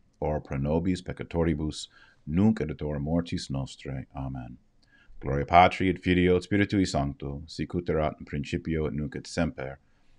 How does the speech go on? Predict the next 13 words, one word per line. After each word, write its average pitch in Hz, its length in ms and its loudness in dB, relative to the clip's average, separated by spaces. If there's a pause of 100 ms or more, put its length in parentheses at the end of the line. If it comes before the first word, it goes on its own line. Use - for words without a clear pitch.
(180)
et - 100 -20
in - 120 -14
saecula 73 580 -4
saeculorum. 71 800 -6 (340)
Amen. 76 480 -10 (120)
Nomine - 240 -6
Patris 82 420 2
et - 80 -20
Filii 90 340 2
et 67 80 -2
Spiritus - 400 -10
Sancti. 69 440 -6 (120)
Amen. - 200 -20